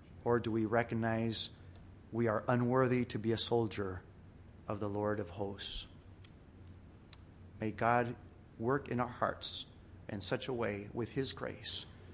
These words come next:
that we could respond as a seraphim, even as the temple, even as Isaiah, in the appropriate way so that we could serve him with our lives. Heavenly Father,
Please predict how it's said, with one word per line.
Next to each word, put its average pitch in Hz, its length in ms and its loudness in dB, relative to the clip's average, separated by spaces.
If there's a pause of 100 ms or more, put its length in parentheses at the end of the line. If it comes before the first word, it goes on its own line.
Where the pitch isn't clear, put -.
(500)
that 113 140 2
we 143 140 6
could 165 200 0
respond 139 640 2 (300)
as 113 160 -2
a 104 40 0
seraphim, 151 600 2 (480)
even 131 200 4
as 135 160 4
the 110 80 -2
temple, 135 560 2 (220)
even 123 220 0
as 123 200 0
Isaiah, 110 520 0 (720)
in 135 160 4
the 117 100 2
appropriate 170 540 2
way 95 380 -4 (420)
so - 180 -4
that 113 100 0
we 117 100 2
could 110 180 0
serve - 340 0
him 87 320 -8 (640)
with - 160 -8
our 101 100 -6
lives. - 500 -10 (840)
Heavenly 117 300 2
Father, 117 480 2